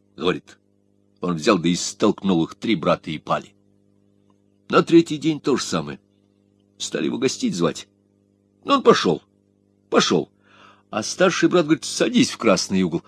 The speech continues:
А он говорит: «Ты старший, ты и садись». Он понуждает садиться, а Иван взял его в красный угол, толканул. Тут его что-то и разорвало. Ну, средний брат ему стакан самогону дает,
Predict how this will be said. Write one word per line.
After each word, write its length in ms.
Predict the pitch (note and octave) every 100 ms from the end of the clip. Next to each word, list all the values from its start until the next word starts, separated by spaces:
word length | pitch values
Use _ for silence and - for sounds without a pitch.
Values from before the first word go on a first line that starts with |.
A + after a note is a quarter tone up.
| _ -
А 80 |
он 60 | B2+
говорит: 180 | C3 -
«Ты 180 | - G3+
старший, 540 | - - F#3+ C3+ A2+ F#2+
ты 160 | D3
и 40 | A2
садись». 520 | G2 E2+ E2+ - - _ _ _ _ _
Он 200 | F#2 F2+
понуждает 640 | - G2+ F2+ E2+ E2 C3+ F#2
садиться, 440 | F#2+ E2 D#2+ G2
а 80 | F2+
Иван 180 | F#2+ F#2
взял 220 | E2+ G#2+
его 180 | F2+ E2+
в 180 | - -
красный 520 | G2+ G2+ - G2 G2
угол, 200 | F2+ F#2+
толканул. 540 | A2+ G#2 A2+ E3 F#3 - _ _ _ _ _ _ _ _ _ _
Тут 180 | - -
его 80 | F2+
что-то 240 | - -
и 260 | G2+ G2+ G2+
разорвало. 1000 | F#2+ G2+ A#2 C3+ - C3+ C3 D3+ F3+ F3+ _ _ _ _ _ _ _ _ _ _ _ _ _ _ _ -
Ну, 180 | F3 E3
средний 460 | - - F2 D#2+
брат 260 | F#2 - -
ему 100 | -
стакан 340 | A2+ - F2+ D#2+
самогону 540 | - F#2+ A2 - A#2+
дает, 360 | - G2+ -